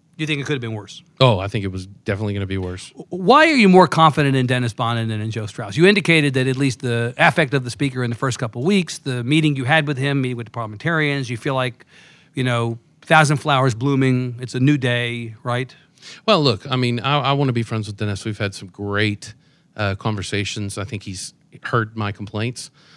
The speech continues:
Speaker 2: Um,
Speaker 1: Yeah,
Speaker 2: I
Speaker 1: you've
Speaker 2: think
Speaker 1: had some great conver-, I've seen pictures of your great conversations.
Speaker 2: Yeah,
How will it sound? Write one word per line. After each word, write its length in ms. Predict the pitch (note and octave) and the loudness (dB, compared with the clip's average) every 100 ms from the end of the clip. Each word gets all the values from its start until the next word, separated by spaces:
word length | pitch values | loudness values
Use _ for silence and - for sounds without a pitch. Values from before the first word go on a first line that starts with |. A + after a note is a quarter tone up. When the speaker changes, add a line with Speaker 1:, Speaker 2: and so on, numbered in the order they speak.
| _ | _
Speaker 2:
Um, 340 | - G#2 G#2 G2 | -4 0 0 0
Speaker 1:
Yeah, 60 | |
Speaker 2:
I 40 | G#2+ | -2
Speaker 1:
you've 80 | A2 | 0
Speaker 2:
think 80 | G#3 | -2
Speaker 1:
had 80 | |
some 100 | F3 | -2
great 200 | C3+ F3+ | -4 -4
conver-, 200 | E3 D3+ | -2 -2
I've 160 | E3 E3+ | 0 -2
seen 260 | - A#3+ E3+ | -2 -2 -2
pictures 360 | E3+ - C#3+ | -4 -6 -6
of 100 | B2+ | -4
your 80 | C3 | -6
great 240 | A#2+ C#3 D3 | 0 -2 0
conversations. 800 | C3+ A#2+ A2 E3+ D3 A#2+ G2+ - - | -2 -2 -2 2 4 4 -2 -8 -6
Speaker 2:
Yeah, 260 | B2+ C3+ G2 | 4 4 4